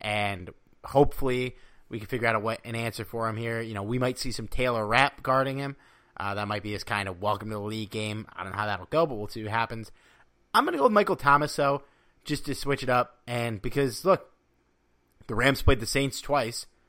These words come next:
One time Michael Thomas absolutely abused us. Uh, Sean Payton infamously said they were targeting him and they were happy with the matchup. Uh, Marcus Peters said,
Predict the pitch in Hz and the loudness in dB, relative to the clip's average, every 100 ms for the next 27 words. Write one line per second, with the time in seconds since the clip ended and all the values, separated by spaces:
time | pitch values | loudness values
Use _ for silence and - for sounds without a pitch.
0 | _ _ _ - 92 120 135 127 123 117 | _ _ _ -14 -2 -2 2 2 2 2
1 | 123 113 117 120 113 - 110 117 - 120 | 0 0 -2 -2 -2 4 8 10 10 8
2 | 120 117 110 - 110 117 113 101 90 - | -2 0 -2 -2 -2 0 0 -2 -4 -6
3 | - - - - - 101 92 71 - _ | -6 -10 -18 -10 -2 0 0 -6 -20 _
4 | _ _ _ _ _ - - 131 117 - | _ _ _ _ _ -6 6 8 8 4
5 | 123 117 110 110 123 117 117 117 - 117 | 0 0 -4 -2 -4 -4 -4 -4 -2 -2
6 | - 123 113 110 - 123 120 117 120 117 | 0 0 0 0 4 6 6 2 -2 -2
7 | 110 98 101 113 117 107 107 117 131 - | 0 2 4 4 4 0 0 4 4 6
8 | 139 - - - - - 98 95 92 - | 4 4 -4 -20 -20 -6 0 0 0 -6
9 | _ _ - 110 101 - - 135 127 - | _ _ 0 2 2 -4 0 2 4 2
10 | 139 127 127 | 4 6 6